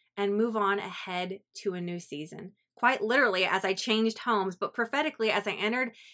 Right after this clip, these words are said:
a season of surrender and what that would look like. It's like you understand in your mind, I'm like,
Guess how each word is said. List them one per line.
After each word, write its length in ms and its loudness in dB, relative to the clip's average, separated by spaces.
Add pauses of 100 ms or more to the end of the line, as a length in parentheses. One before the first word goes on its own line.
(140)
a 160 0
season 460 -4
of 100 -4
surrender 720 2
and 420 -4
what 500 -2
that 320 2
would 160 -4
look 180 -4
like. 220 -4
It's 100 -4
like 180 0
you 140 -4
understand 720 -2
in 160 0
your 140 -2
mind, 340 0
I'm 100 -4
like, 120 -8